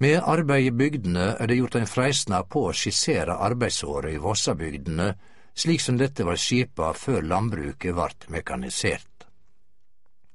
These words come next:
Tilfanget er samla ved samtalar med einskildmenneske som hugsar det framfarne arbeidslivet, og som var med i det.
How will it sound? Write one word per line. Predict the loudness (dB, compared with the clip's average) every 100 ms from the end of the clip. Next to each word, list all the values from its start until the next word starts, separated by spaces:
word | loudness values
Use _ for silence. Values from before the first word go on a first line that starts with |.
| -20 -20 -20 -20 -20 -8 2
Tilfanget | 2 4 2 2 2 2 0
er | 0
samla | 2 2 2 0
ved | 0 0
samtalar | 0 0 0 -2 0 0 -2
med | 0 0
einskildmenneske | 0 -2 -4 -2 0 0 0 -2 0 -2 -2 -16 -20 -10
som | -2 2
hugsar | 2 0 0 0
det | 0
framfarne | 0 -2 -2 -4 -2 -2 0 0
arbeidslivet, | 0 0 -2 -2 -4 -4 -2 0 -2 -6 -20 -18 -6
og | -2
som | 0 0
var | 0
med | 0 -2 -2 -4
i | -2 -2 -2
det. | -6